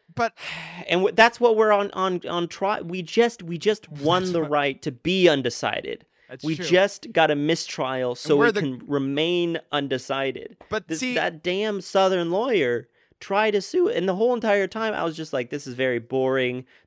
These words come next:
Speaker 2: The good guys are gonna win."
Speaker 1: And I was
Speaker 2: And we did
Speaker 1: I was
Speaker 2: win,
Speaker 1: in, I
Speaker 2: and
Speaker 1: was
Speaker 2: then
Speaker 1: in
Speaker 2: I
Speaker 1: the
Speaker 2: was
Speaker 1: jury.
Speaker 2: like,
Speaker 1: I was in the jury,
Speaker 2: That
Speaker 1: and I
Speaker 2: was a
Speaker 1: was
Speaker 2: s-, that was a switch. That
Speaker 1: That
Speaker 2: was
Speaker 1: was
Speaker 2: a
Speaker 1: a
Speaker 2: switch.
Speaker 1: switch.
Speaker 2: That was interesting.
Speaker 1: But, and here's the funny thing, because I wanted to switch it up, I was gonna vote against us. I was gonna say we shouldn't, like, I was gonna ban it.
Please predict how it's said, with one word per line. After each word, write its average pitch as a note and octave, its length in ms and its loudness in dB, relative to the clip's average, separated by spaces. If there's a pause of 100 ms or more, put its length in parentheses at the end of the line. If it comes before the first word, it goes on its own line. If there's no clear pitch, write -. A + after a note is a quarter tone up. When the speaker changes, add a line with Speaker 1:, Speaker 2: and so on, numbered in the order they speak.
Speaker 2:
The B2+ 100 -8
good B2 280 0
guys C3 300 4
are A#2 40 -8
gonna A#2 200 -2
win." C3+ 460 -2
Speaker 1:
And F3+ 80 0
I G#3+ 140 4
was A#3 220 2
Speaker 2:
And D#3+ 160 0
we E3+ 100 0
did G#3 200 4
Speaker 1:
I G3 80 6
was B3 140 8 (100)
Speaker 2:
win, A3+ 100 2
Speaker 1:
in, - 80 -8
I F3+ 80 2
Speaker 2:
and - 80 4
Speaker 1:
was - 80 6
Speaker 2:
then D#3+ 100 2
Speaker 1:
in D#3+ 60 2
Speaker 2:
I D#3+ 40 4
Speaker 1:
the D#3+ 60 2
Speaker 2:
was D#3+ 100 0
Speaker 1:
jury. E3+ 320 0
Speaker 2:
like, A3+ 140 -12 (180)
Speaker 1:
I F#3+ 100 0
was A3 140 0
in A3 80 -4
the F3 80 -8
jury, D3+ 420 -4
Speaker 2:
That F#3+ 140 6
Speaker 1:
and D4+ 80 2
I - 20 8
Speaker 2:
was A#3 80 4
a G#3+ 60 0
Speaker 1:
was - 80 -2
Speaker 2:
s-, - 200 -12
that F#3 160 6
was A#3 140 2
a G#3+ 60 -6
switch. - 520 -2
That D3 100 4
Speaker 1:
That F#3 80 6
Speaker 2:
was A3+ 120 0
Speaker 1:
was - 0 -
Speaker 2:
a A#3+ 40 -2
Speaker 1:
a A3+ 40 -4
Speaker 2:
switch. B3+ 260 2
Speaker 1:
switch. - 40 -16
Speaker 2:
That D#3+ 100 -6
was E3 140 -8
interesting. - 340 -10
Speaker 1:
But, F#3+ 160 2
and F#3+ 140 -6
here's G#3 200 -4
the F3+ 100 -8
funny A3 300 -6
thing, D3+ 280 -8
because E3+ 500 -6 (260)
I C#3 120 -6
wanted D#3+ 260 -8
to C#3+ 60 -10
switch E3 280 -8
it C#3+ 80 -6
up, F#3+ 240 -2
I D3+ 120 -2
was G#3+ 140 -4
gonna E3 180 -12
vote C#3 220 -8
against D3+ 360 -12
us. G2 180 -14
I A#2 60 -10
was C#3+ 120 -10
gonna C#3+ 200 -10
say C#3+ 180 -10
we C3 140 -12
shouldn't, D#3 420 -14
like, B2 180 -10 (260)
I A#2+ 120 -8
was C3+ 120 -12
gonna C#3+ 160 -8
ban D#3+ 260 -8
it. - 60 -20